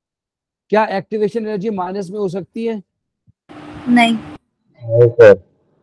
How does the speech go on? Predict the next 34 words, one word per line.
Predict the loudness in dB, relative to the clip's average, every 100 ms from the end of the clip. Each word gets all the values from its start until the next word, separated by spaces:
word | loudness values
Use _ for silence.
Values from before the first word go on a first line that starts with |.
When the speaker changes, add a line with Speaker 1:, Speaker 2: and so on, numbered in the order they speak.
| -14
Speaker 1:
Never | -8 -6 -4 -4 -6 -8 _ -10
negative। | -6 -6 -8 -12 -14 _ _ _ _ _ _ _ _ _ _ _ -8
अच्छा | -6 0 -2
जी। | -2 -10 -16 _ _ _ _ _ _ _ -8
अच्छा, | -4 -2
अब | -2 -2 -6
ये | -4
कह | -2
रहे | -2
हैं, | -2
"Activation | -6 -8 -10 -6
energy | -6
of | -4 -4
forward | -4 -4
reaction | -6 -8 -6
is | -6
zero।" | -6 -4
क्या | -2
कभी | -2 -6 -8 -10
activation | -10 -14 -20 -20
energy, | -20 -20 -20 -20 _ _ _ _ _ _ _ _ _
अ, | -6 -6 -6 -8
is | -8 -6 -4
zero | -2 -2 -2
kilojoule | -6 -4 -4 -6
per | -6 -6
mole | -6 -6
but | -8 -4
less | -2 -2 -4
than | -6 -8
one | -12 _ _ -10
sixty? | -10 -10 -10 -10 _ _ _ _ _ _ _ -6
बताइए | -2 0 0 -2 -4 -12 _ _ _ _ _ _ _ _ _ _
कि | -2 -2